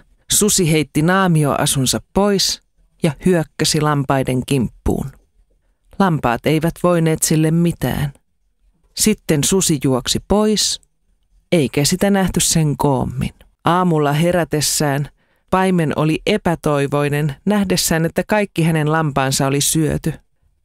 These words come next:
Hän huomasi lampaantaljan maassa ja ymmärsi,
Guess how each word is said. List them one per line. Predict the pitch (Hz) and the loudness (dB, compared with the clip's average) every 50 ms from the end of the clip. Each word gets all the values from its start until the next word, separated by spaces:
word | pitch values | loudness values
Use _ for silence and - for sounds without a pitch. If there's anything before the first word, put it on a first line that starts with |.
| _ _ | _ _
Hän | _ - 170 160 135 | _ -2 0 2 2
huomasi | 165 175 175 170 165 151 151 165 | 2 2 2 2 0 0 0 0
lampaantaljan | 160 175 190 190 185 160 139 151 143 139 131 139 135 131 127 131 127 131 | 0 2 2 2 0 0 0 0 0 -2 -2 -2 -2 -2 -2 -2 -2 0
maassa | 131 151 170 190 196 185 175 - - - - - 160 143 - - _ _ _ _ _ _ _ _ _ _ _ - | 0 2 2 2 0 0 0 -2 -2 -2 -2 -2 -4 -4 -6 -12 _ _ _ _ _ _ _ _ _ _ _ -2
ja | 175 175 - | 0 0 2
ymmärsi, | 185 220 214 196 170 156 147 143 - - - 156 147 139 | 2 2 2 2 2 0 0 0 -2 -2 -2 -2 -4 -4